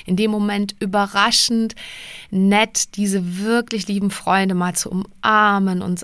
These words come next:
auszutauschen. Wir hatten uns schon länger nicht gesehen. Und dann auf einmal in so eine tatsächlich, ähm, menschliche Connection nochmal zu gehen miteinander. Und das wollte ich als Punkt nur sagen, als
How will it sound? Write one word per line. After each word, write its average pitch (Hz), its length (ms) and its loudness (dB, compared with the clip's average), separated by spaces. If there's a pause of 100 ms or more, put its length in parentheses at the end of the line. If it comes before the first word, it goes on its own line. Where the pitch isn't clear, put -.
auszutauschen. 180 840 -2
Wir 165 60 -6
hatten 175 140 -8
uns 170 140 -2
schon 180 140 -2
länger 185 240 -2
nicht 185 220 -4
gesehen. 196 400 0 (320)
Und 202 180 2
dann 277 160 4
auf - 240 0
einmal 277 340 2
in 233 180 0
so 214 180 -2
eine 220 340 2 (560)
tatsächlich, 220 680 -2 (340)
ähm, 185 360 2
menschliche 233 580 0
Connection 175 640 -2
nochmal 254 380 -6
zu 247 200 -4
gehen 247 320 -6
miteinander. 240 640 -4
Und 196 140 0
das 196 160 2
wollte 180 160 0
ich 175 120 -6
als - 120 -6
Punkt 208 360 -4
nur 180 120 -2
sagen, 175 240 -2
als 151 140 -2